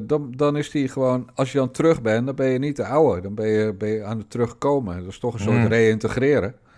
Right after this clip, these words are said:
Speaker 2: Mm.
Speaker 1: v-, eh, vanuit een ziekte. Dat, dat is, moet je niet onderschatten. Maar goed,
Speaker 2: Ja.
Speaker 1: weet je, je hebt gelijk, we gaan het zien. Zullen we het over een, over een,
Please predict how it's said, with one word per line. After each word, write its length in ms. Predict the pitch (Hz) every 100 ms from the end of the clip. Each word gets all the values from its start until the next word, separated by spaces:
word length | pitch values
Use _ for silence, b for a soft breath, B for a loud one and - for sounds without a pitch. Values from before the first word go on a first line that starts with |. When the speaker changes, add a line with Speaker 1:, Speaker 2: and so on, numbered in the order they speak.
| b b
Speaker 2:
Mm. 360 | 107 117 113 -
Speaker 1:
v-, 80 | -
eh, 240 | 107 107
vanuit 320 | 101 113 110 107
een 80 |
ziekte. 420 | 101 151 - 98 92
Dat, 200 | 98 -
dat 200 | 107 -
is, 120 | 101
moet 200 | 107 120
je 60 | 117
niet 140 | 127
onderschatten. 580 | 113 98 - 127 135 90 - _ b b
Maar 120 | 160
goed, 200 | 120 -
Speaker 2:
Ja. 80 | -
Speaker 1:
weet 220 | 147 170
je, 200 | 170 170 127
je 80 | 156
hebt 180 | 165
gelijk, 300 | 175 170 160
we 80 | 160
gaan 140 | 160 139
het 100 | -
zien. 240 | 127 160 - b b b b b
Zullen 280 | - 165 165
we 60 |
het 80 | 165
over 140 | 170 170
een, 140 | 170
over 280 | 131 156 160
een, 140 | 156